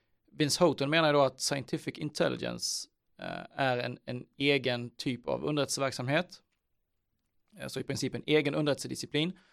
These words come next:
som syftar till att etablera vilken förmåga, eh, ett land har. En mo-, en, en, ett annat land har, så att säga.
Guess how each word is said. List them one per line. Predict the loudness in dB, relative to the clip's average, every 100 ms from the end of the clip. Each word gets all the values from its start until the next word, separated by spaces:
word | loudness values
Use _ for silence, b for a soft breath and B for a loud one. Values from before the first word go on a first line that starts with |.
| b b b b b _
som | -8 -4
syftar | 0 2 2 0
till | 0 4
att | 4 4
etablera | 0 0 2 6 6 6 2
vilken | -2 -4
förmåga, | -6 -2 2 2 4 2 2 0 0 -4 _
eh, | -2 0 0
ett | -4 -2
land | -2 -2 -4
har. | -4 -6 -10 _ _ _ -8
En | -6
mo-, | -4
en, | -4 -6
en, | -8 -2
ett | 0 4
annat | 2 2 -4
land | -6 -6
har, | -8
så | -8
att | -10
säga. | -6 -6